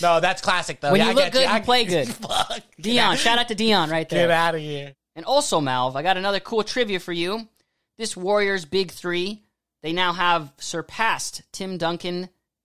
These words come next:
Speaker 2: Tony Parker, and Manu Ginobili for all-time finals wins.
Speaker 1: I believe that.
Speaker 2: Wow, what a great dynasty, right? This is an insane dynasty. Where would you rank this dynasty?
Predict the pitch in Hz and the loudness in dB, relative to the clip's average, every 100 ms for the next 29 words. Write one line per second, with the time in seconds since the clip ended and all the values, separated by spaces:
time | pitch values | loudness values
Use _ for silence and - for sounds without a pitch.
0 | - 180 185 - 170 160 175 175 - 151 | -8 -6 -4 -2 -2 -2 -4 -6 -6 -6
1 | 147 156 165 160 156 151 156 151 147 139 | -4 -4 -4 -4 -6 -6 -6 -8 -10 -6
2 | 160 165 - 170 170 170 180 254 135 - | -4 -4 -6 -8 -6 -8 -8 -10 -10 -14
3 | _ _ - 90 107 123 101 85 87 _ | _ _ -16 -12 -10 -8 -8 -10 -12 _
4 | 139 247 285 175 127 101 151 302 175 135 | -20 -16 -10 -6 -6 -8 -8 -10 -6 -6
5 | 190 151 180 302 - - 123 127 226 330 | -4 -4 -2 -2 -6 -8 -6 -4 -4 -6
6 | - _ _ _ _ _ _ _ _ - | -12 _ _ _ _ _ _ _ _ -12
7 | 254 254 254 254 - 254 254 165 147 117 | -8 -6 -4 -4 -2 -4 -2 -4 -4 -8
8 | 123 139 240 262 247 262 285 285 147 127 | -8 0 0 0 -2 -2 -2 -4 -6 -6
9 | 117 113 - 87 | -6 -8 -12 -14